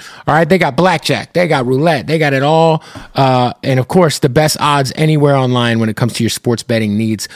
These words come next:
So one more time, sign up right now with that promo code bootleg. Um, and, and I'm gonna tell everybody this. Uh, you're gonna get your first deposit match up to a thousand dollars. I'm gonna put my money,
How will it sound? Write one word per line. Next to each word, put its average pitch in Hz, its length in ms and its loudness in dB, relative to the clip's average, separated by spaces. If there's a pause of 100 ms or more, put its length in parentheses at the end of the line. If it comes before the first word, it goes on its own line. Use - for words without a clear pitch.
So 175 140 0
one 247 160 2
more 226 100 2
time, 160 320 0 (260)
sign 214 300 0
up 208 140 -2
right 196 180 2
now 196 140 2
with 175 100 0
that 165 160 2
promo 170 220 2
code 160 240 4 (260)
bootleg. 160 760 2 (300)
Um, 131 400 2 (100)
and, 135 200 0
and 160 140 2
I'm 226 80 2
gonna 247 120 0
tell 220 180 2
everybody 175 420 2
this. 123 260 -2
Uh, 127 240 0
you're 165 140 4
gonna 190 120 4
get 185 200 0
your 151 160 2
first 185 260 0
deposit 160 420 0
match 147 280 0
up 131 100 -2
to 143 100 0
a 131 40 0
thousand 135 300 0
dollars. 147 340 0 (1000)
I'm 220 200 2
gonna 247 80 2
put 208 200 2
my 190 200 2
money, 240 400 2